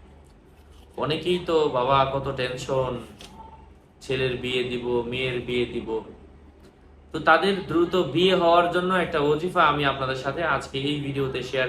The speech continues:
করছি। সরাসরি আল্লাহর কোরআনের সূরাতুল ফুরকান থেকে একটা আয়াত বলবো।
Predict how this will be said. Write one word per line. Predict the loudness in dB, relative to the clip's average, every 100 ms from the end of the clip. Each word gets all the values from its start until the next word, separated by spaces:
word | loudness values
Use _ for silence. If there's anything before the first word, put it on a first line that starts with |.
| -2
করছি। | -8 -6 -6 -6 -10 -18 -20 -20 -20 -20 -20 -20 -20 -6
সরাসরি | 0 2 2 2 2 4 2 -2 -16 -20 -20 -20 -20 -20 -20 -6
আল্লাহর | 0 2 2
কোরআনের | 0 0 2 2 0 -2
সূরাতুল | -4 0 0 2 -2
ফুরকান | -4 -4 0 4 2 2
থেকে | -4 -2
একটা | -4 -6 -6 -4
আয়াত | 0 2 2 0
বলবো। | -4 -6 -8 -12